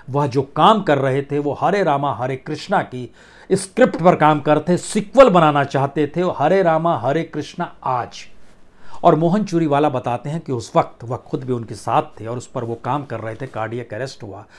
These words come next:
और उसके बाद जो कुछ हुआ। लेकिन सवाल था कि क्या उनके शव पार्थिव शरीर को दि-, इंडिया लाया जाए। यहाँ पर एक किस्सा मोहन चूरीवाला बतलाते हैं,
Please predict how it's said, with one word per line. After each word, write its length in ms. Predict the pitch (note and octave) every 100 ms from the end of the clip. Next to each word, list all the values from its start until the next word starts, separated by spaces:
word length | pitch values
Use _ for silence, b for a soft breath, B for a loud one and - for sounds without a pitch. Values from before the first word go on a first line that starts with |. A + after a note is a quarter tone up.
| b -
और 120 | D#3
उसके 240 | D3 D#3
बाद 280 | B2+ C3 B2+
जो 120 | A#2+
कुछ 300 | A#2 B2 -
हुआ। 140 | B2 D#3
लेकिन 560 | C3+ D3 G#3+ G#3+ - - b b b b b b b b _ _ -
सवाल 440 | - C#3 E3 G#3
था 240 | G3+ C#3+ D#3
कि 180 | E3 D3+ -
क्या 420 | D#3 F3+ F#3 F#3 -
उनके 340 | C#3+ C3+ C#3
शव 420 | A#2 - - F3 - C3+
पार्थिव 380 | B2+ B2+ C3+
शरीर 460 | C3 - A2+ D#3 C#3+
को 200 | - C3
दि-, 280 | F#2+ A#2 A#2
इंडिया 320 | B2 C3 C3
लाया 300 | G#2+ A2 C#3
जाए। 280 | C#3+ D3+ D3 - - - - b b b b b -
यहाँ 320 | C#3 D3+ A#3+ G#3
पर 100 | F3
एक 120 | -
किस्सा 340 | D#3 - F3
मोहन 220 | D3+ C3+
चूरीवाला 480 | C3+ C3 C3 B2 C3+
बतलाते 500 | G#2+ - - - -
हैं, 240 | - -